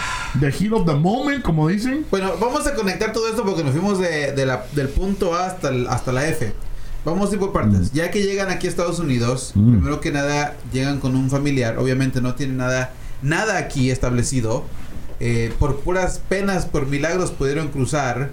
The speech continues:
Speaker 2: los tres meses de odisea en el desierto, como hablamos anteriormente, o como
Speaker 1: Sí.
Speaker 2: hayan llegado. Entonces, preguntan,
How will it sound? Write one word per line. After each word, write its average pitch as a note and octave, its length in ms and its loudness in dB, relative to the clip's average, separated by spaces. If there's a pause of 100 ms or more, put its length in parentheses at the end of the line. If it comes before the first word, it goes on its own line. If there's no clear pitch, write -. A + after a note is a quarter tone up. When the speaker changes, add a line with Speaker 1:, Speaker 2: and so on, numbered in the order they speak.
(420)
Speaker 2:
los B2 160 -2
tres C#3+ 220 0
meses C#3+ 340 0
de C3 120 2
odisea B2+ 600 0 (380)
en B2 120 -4
el G#2 60 -2
desierto, C3 360 -2
como A2+ 120 -4
hablamos A#2+ 300 0
anteriormente, A#2+ 580 0
o G#2+ 80 0
como G#2+ 220 4
Speaker 1:
Sí. G#2 40 4
Speaker 2:
hayan G2+ 140 4
llegado. A#2 420 2 (400)
Entonces, D3+ 320 0 (280)
preguntan, D#3+ 520 0